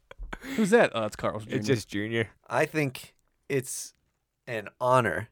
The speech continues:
Speaker 3: How would you feel if, you know, your brother had your father's name and you were just like,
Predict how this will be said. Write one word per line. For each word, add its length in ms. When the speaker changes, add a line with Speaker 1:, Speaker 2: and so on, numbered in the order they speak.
Speaker 3:
How 180
would 160
you 120
feel 560
if, 280
you 120
know, 180
your 180
brother 680
had 220
your 140
father's 500
name 380
and 180
you 140
were 120
just 260
like, 320